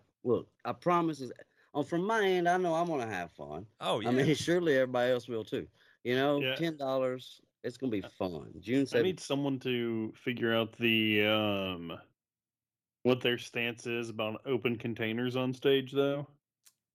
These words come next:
Speaker 2: Yeah, I'm gonna have to fi-, I'll,
Speaker 1: Red
Speaker 2: I'll,
Speaker 1: Solo Cup.
Speaker 2: I'll, I'll find
Speaker 1: I
Speaker 2: out.
Speaker 1: fill you up. <laughs>
Speaker 2: I'll find out.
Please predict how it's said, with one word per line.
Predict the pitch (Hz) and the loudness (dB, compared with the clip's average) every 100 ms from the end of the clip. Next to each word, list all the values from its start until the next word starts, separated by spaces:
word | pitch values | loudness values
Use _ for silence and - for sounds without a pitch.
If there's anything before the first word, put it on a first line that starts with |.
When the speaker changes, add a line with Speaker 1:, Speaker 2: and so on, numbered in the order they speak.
| _ _ _ _ _ _ _ _ - | _ _ _ _ _ _ _ _ 0
Speaker 2:
Yeah, | 117 | 4
I'm | 117 | 6
gonna | 117 | 6
have | 127 | 4
to | - | 2
fi-, | - - | -2 2
I'll, | 131 139 151 | 4 6 6
Speaker 1:
Red | 160 | 6
Speaker 2:
I'll, | 185 165 | 4 4
Speaker 1:
Solo | 170 147 147 156 180 208 202 - | 0 2 4 6 6 4 2 0
Cup. | 262 254 - | 0 0 4
Speaker 2:
I'll, | 147 - - | 4 2 -4
I'll | - 180 | 0 4
find | 190 165 135 | 6 6 6
Speaker 1:
I | |
Speaker 2:
out. | 107 | 4
Speaker 1:
fill | 175 180 190 | 2 -2 -4
you | 233 240 240 262 | -6 -6 0 0
up. | 269 _ _ 139 - | 0 _ _ -20 -6
<laughs> | 254 - - 220 - - - _ _ - | -4 -4 -2 -4 -4 -12 -16 _ _ -6
Speaker 2:
I'll | 135 | -4
find | 135 135 135 110 | 0 0 2 0
out. | 85 - | -2 -6